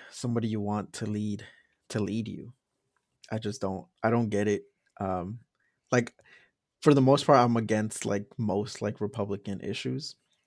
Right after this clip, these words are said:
but I understand that some people aren't, you know,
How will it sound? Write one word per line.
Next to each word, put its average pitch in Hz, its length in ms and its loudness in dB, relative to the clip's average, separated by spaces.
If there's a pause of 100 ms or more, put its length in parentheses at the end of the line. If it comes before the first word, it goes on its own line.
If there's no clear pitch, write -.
(800)
but 123 180 4
I 117 140 6
understand 107 480 2
that 87 300 0
some 110 180 -4
people 107 220 -6
aren't, 82 240 -4
you 80 100 -8
know, 73 220 -10